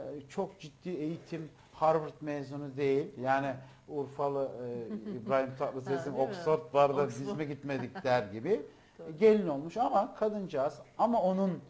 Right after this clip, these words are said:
Speaker 2: hı.
Speaker 1: bilinçaltında kendisinin okula git-, benim de babamın,
Speaker 2: Hı hı, hı hı.
Speaker 1: benim okumamam dan dolayı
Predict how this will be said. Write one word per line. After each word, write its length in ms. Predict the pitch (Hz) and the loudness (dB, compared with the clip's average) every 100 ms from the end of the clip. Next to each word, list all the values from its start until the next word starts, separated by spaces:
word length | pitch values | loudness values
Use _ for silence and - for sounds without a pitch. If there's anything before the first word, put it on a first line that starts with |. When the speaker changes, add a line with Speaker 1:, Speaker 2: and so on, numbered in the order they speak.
| - _ - | -20 _ -14
Speaker 2:
hı. 40 | 131 | -8
Speaker 1:
bilinçaltında 920 | 156 185 175 170 160 160 156 143 147 | -4 -2 2 4 4 2 -6 -2 -2
kendisinin 500 | - 147 151 - 160 | -2 -6 -6 -8 -8
okula 340 | 135 - 143 | -6 -6 -4
git-, 280 | 139 135 127 | -4 -6 -4
benim 260 | 160 185 165 | -2 -2 0
de 140 | 131 | 2
babamın, 360 | 127 120 113 101 - | 2 0 -4 -6 -12
Speaker 2:
Hı 60 | 190 | -14
hı, 20 | 180 202 - | -12 -14 -16
hı 60 | 180 | -10
hı. 40 | |
Speaker 1:
benim 240 | 139 143 - | -6 -6 -4
okumamam 580 | 131 - 156 147 147 139 135 - _ 120 | -8 -6 -4 -4 -4 -6 -10 -16 _ -4
dan 220 | 147 139 | -4 -2
dolayı 400 | 113 107 139 214 | -4 -2 -2 -6